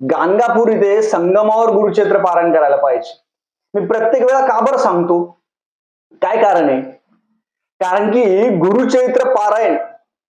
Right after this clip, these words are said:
आपण आयुष्यामध्ये एकदा तरी गाणगापूर इथे संगमावर जर केलं, तिथे प्रत्यक्ष दत्त महाराज आहे. आणि खूप जण गाणगापूरमध्ये गेल्यानंतर विचारतात, "दादा, तिथं राहायचं कुठं, जेवण कुठं करायचं?"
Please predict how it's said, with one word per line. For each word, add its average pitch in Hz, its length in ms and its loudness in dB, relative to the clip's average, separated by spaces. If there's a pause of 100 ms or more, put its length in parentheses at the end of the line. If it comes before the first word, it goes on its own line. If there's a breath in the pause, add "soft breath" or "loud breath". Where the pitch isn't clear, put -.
(160)
आपण 226 460 0
आयुष्यामध्ये 214 840 0
एकदा 165 360 0 (100)
तरी 208 160 2
गाणगापूर 196 760 0
इथे 226 180 -2
संगमावर 180 580 0
जर 190 180 0
केलं, 185 420 0 (800)
तिथे 175 200 -4
प्रत्यक्ष - 680 -6
दत्त 175 380 -2
महाराज 180 380 0
आहे. - 240 -4 (1800)
आणि 170 160 -4
खूप 190 140 0
जण 214 180 2
गाणगापूरमध्ये 220 840 0
गेल्यानंतर 214 480 0
विचारतात, 220 340 0
"दादा, 214 340 0
तिथं 220 180 -2
राहायचं 202 480 -2
कुठं, 220 360 0
जेवण 190 340 0
कुठं 214 220 0
करायचं?" 202 460 0